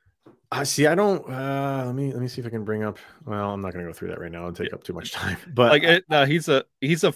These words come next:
Speaker 2: he's a flat B. Like, he's right there. Like, if, if we would have had him come out of the gate with what he's doing now, he would have easily been an A.
Speaker 1: Uh, when has J T Compher been top five in scoring on the Avalanche?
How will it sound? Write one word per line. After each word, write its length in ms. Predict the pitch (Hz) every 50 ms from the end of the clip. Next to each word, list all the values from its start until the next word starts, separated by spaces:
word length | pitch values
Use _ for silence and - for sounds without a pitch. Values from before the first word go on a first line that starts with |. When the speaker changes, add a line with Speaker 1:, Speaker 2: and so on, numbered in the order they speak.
| - -
Speaker 2:
he's 180 | - 160 139 160
a 60 | 135
flat 500 | - - - 143 147 147 151 - 110 -
B. 240 | 127 127 135 165 156
Like, 200 | 135 120 117 -
he's 240 | 156 175 160 117 107
right 420 | 107 98 107 123 131 143 139 - _ -
there. 340 | - 113 113 107 92 85 82 -
Like, 240 | 98 98 92 - _ _ _ _ _ _ _ _ _ _ _ _ _ -
if, 160 | 117 113 - - _ _ _ _ _ _ _ _ _ _ _ _ _ - - - - - - -
if 160 | 120 - -
we 140 | 139 165 185
would 140 | 190 175 156
have 240 | 156 151 143 131
had 60 | 123 - -
him 280 | 117 117 127 120 113
come 160 | - - 139 131
out 100 | 123 120
of 80 | 101
the 80 | 101 92
gate 420 | - 98 98 101 123 - - - _ _ _ _ _ _ _ _ _ _ _ _ _ _ _ _ _ _ _
with 240 | - 117 120 101 82
what 200 | 90 113 120 113
he's 160 | 120 117 107
doing 320 | - 123 117 110 101 92 90
now, 400 | 92 95 98 104 113 127 131 _ _ _ _ _ _ _ _
he 140 | - 107 120
would 100 | 123 117
have 120 | 113 92 -
easily 320 | 117 113 98 98 95 90 87
been 140 | 92 80 76
an 80 | 73 -
A. 880 | - - - _ _ _ _ _ _ _ - _ _ _ - - 117
Speaker 1:
Uh, 180 | 120 - - 143
when 280 | 131 127 147 180 202
has 200 | 220 196 147 120
J 140 | 139 160 156
T 160 | - 143 127
Compher 280 | - 127 120 113 120 110
been 160 | 104 107 98
top 220 | - 110 101 - -
five 260 | - 98 95 95 90
in 60 | 90
scoring 260 | - - 101 92 90
on 60 | 85
the 100 | 85 85
Avalanche? 460 | 82 82 78 78 76 - - - -